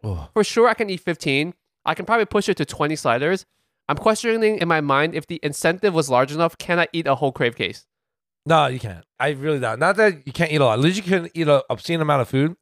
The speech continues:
Speaker 1: I just don't think you could do that one. That's a lot.
Speaker 2: That is a fucking
Speaker 1: Like,
Speaker 2: lot.
Speaker 1: just h-, holding it, like, how many pounds is that?
Speaker 2: Well, the cardboard box is <laughs> heavy, dude.
Speaker 1: Right, yeah, but thirty burgers? Just holding all that right
Speaker 2: Sliders.
Speaker 1: there?
Speaker 2: You gotta use the word
Speaker 1: Sliders?
Speaker 2: sliders. They're tiny little morsels. It's,
Speaker 1: Sliders?
Speaker 2: it's two bites each.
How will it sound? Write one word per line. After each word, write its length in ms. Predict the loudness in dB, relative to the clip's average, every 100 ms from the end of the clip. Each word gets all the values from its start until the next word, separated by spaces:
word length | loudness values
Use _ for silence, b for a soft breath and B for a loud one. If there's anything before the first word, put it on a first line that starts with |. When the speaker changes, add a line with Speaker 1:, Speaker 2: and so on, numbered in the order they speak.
| -4
Speaker 1:
I 60 |
just 120 | -2 0
don't 100 | -2
think 100 | -2
you 60 |
could 100 | -6
do 80 | -6
that 140 | -6 -6
one. 100 | -2
That's 180 | 0 0
a 40 |
lot. 420 | -4 -4 -6 -4 0
Speaker 2:
That 120 | 2
is 60 | 2
a 80 |
fucking 240 | 4 4 4
Speaker 1:
Like, 20 | 2 2
Speaker 2:
lot. 60 |
Speaker 1:
just 180 | -2 -6
h-, 60 | -10 -6
holding 380 | 2 4 4 0
it, 200 | -2 0
like, 200 | 0 2
how 120 | 0
many 140 | 0
pounds 220 | 0 -2 -2
is 80 |
that? 220 | -10 -12 -16 _ _ _ _ -2
Speaker 2:
Well, 60 | 2
the 100 | 2
cardboard 360 | 2 2 2
box 240 | 4 2 2
is 140 | -6
<laughs> 60 | -2
heavy, 320 | -2 -2 -4
dude. 300 | -2 -4 -4 _
Speaker 1:
Right, 280 | 0 2 4
yeah, 120 | 2
but 220 | 2 -4 _ 0
thirty 240 | 2 2
burgers? 520 | 0 0 2 2 0 -4 _ _
Just 160 | -8 -4
holding 300 | 2 2 2
all 200 | 2 2
that 180 | 2 2
right 100 | 2
Speaker 2:
Sliders. 280 | 4 2 2
Speaker 1:
there? 60 | -4
Speaker 2:
You 0 |
gotta 80 | -4
use 80 | 0
the 60 |
word 40 | 4
Speaker 1:
Sliders? 180 | 4 6
Speaker 2:
sliders. 320 | 4 2 0
They're 220 | 2 2
tiny 320 | 0 -4 0
little 240 | 2 2 0 _ 0
morsels. 360 | 2 2 -2
It's, 160 | 0 2
Speaker 1:
Sliders? 400 | 4 6 6 4
Speaker 2:
it's 140 | 2 2
two 140 | 2
bites 240 | 2 -2 -4
each. 300 | -14 -14